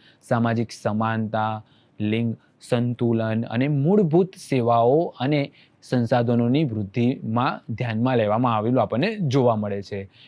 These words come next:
વિદ્યાર્થી મિત્રો, જે આ ગ્રીન ગ્રોથ ઇન્ડેક્સ છે,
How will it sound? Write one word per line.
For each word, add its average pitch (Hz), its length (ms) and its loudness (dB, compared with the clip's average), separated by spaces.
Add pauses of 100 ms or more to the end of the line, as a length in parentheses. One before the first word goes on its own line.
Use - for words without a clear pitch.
(120)
વિદ્યાર્થી 139 360 0
મિત્રો, 170 340 0 (240)
જે 196 140 0
આ 220 60 2
ગ્રીન 185 400 2
ગ્રોથ 180 240 4 (120)
ઇન્ડેક્સ 127 380 0
છે, 147 260 -2